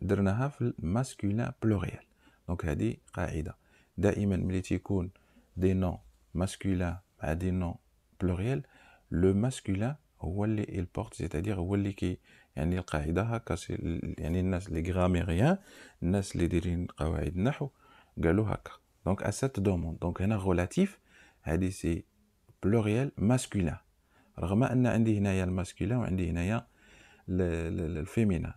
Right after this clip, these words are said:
مي هنا كيول-، كي عند لادجيكتيف خصها تكون ماسكولين. هذه هي القاعدة الصحيحة. Une très belle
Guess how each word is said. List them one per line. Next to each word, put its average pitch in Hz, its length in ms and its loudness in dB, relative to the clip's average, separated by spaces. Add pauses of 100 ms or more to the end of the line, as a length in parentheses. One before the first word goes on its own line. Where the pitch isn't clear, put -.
(120)
مي 127 340 2 (200)
هنا 85 320 -2 (440)
كيول-، 82 440 -2
كي - 240 -2
عند 80 300 -2
لادجيكتيف 85 500 -2
خصها - 220 -6
تكون 98 340 -4 (160)
ماسكولين. 80 520 -4 (180)
هذه - 140 -8
هي 101 100 -4
القاعدة 90 380 -6
الصحيحة. - 480 -6 (1160)
Une 196 200 8
très 147 320 2
belle 127 260 6